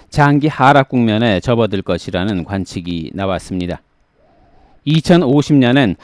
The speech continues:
전국 주택 백 가구 중 열세 가구는 빈집이 될 것으로 예측했습니다. 가구 수 감소기에 빈집 문제가 커질 것으로 전망합니다.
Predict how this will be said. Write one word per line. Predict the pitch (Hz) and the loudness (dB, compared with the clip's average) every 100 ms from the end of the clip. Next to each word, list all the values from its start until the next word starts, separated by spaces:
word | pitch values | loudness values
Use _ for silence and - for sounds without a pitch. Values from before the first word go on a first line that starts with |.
| - - | -18 -4
전국 | 131 139 147 - | 0 2 0 -4
주택 | 147 139 - 101 - _ - - | -6 -4 -2 -2 -4 _ -20 -4
백 | 131 | -2
가구 | - 147 139 | 4 4 4
중 | 165 147 87 - _ _ | 2 0 0 -8 _ _
열세 | 127 151 - 160 180 | 4 4 2 4 4
가구는 | 170 117 95 80 71 _ _ - | 4 0 -2 -6 -8 _ _ -4
빈집이 | 120 117 113 101 | -2 0 -2 -4
될 | 90 87 | -6 -6
것으로 | 87 80 85 90 69 - - | -6 -8 -6 -6 -8 -12 -6
예측했습니다. | 110 - - - 90 - 90 90 - _ _ _ _ _ _ _ _ _ - | -6 -6 -12 -12 -10 -8 -6 -6 -10 _ _ _ _ _ _ _ _ _ -2
가구 | 147 147 | 0 0
수 | - 180 | 0 -2
감소기에 | 135 139 151 139 120 117 117 82 _ - | 4 4 4 2 0 2 2 0 _ -4
빈집 | 139 147 135 | 4 4 4
문제가 | 131 123 110 110 123 | 4 4 2 2 0
커질 | - - 175 170 | 0 -2 0 0
것으로 | 135 117 113 120 95 | 0 -2 0 -2 -2
전망합니다. | - 120 104 101 95 87 85 | -2 0 0 -2 -4 -4 -6